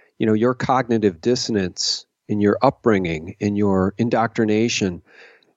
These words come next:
uh, prevented you from even entertaining the idea that nine eleven could have been anything other than what we were told.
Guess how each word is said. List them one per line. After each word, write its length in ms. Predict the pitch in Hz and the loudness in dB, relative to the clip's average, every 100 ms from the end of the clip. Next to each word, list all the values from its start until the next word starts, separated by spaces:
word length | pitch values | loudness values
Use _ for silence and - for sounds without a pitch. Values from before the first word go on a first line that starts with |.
| - | -6
uh, 140 | 104 98 | -2 0
prevented 580 | 127 110 127 131 123 | 0 2 0 2 0
you 200 | 117 120 | 2 0
from 480 | 113 - 110 98 110 127 | 0 0 2 2 -2 -2
even 380 | 143 139 123 117 _ _ _ _ _ _ _ _ - | -2 0 -4 -8 _ _ _ _ _ _ _ _ -2
entertaining 760 | 170 170 156 - 185 170 143 | 0 0 0 2 2 2 2
the 140 | 120 107 | 2 4
idea 540 | 98 95 104 78 67 _ _ _ _ | 2 2 0 0 -4 _ _ _ _
that 160 | 120 123 | -2 0
nine 220 | 117 117 | 2 2
eleven 340 | 113 110 104 104 | 2 2 0 -2
could 140 | 113 | 0
have 100 | 101 | 2
been 220 | 107 107 - | 0 0 -2
anything 480 | 139 127 110 110 104 | 0 0 0 0 2
other 260 | 107 98 | 2 0
than 200 | 92 95 | 0 0
what 160 | 98 92 | 0 0
we 120 | 101 | 0
were 140 | 90 | 0
told. 440 | 90 90 82 - | 0 0 0 0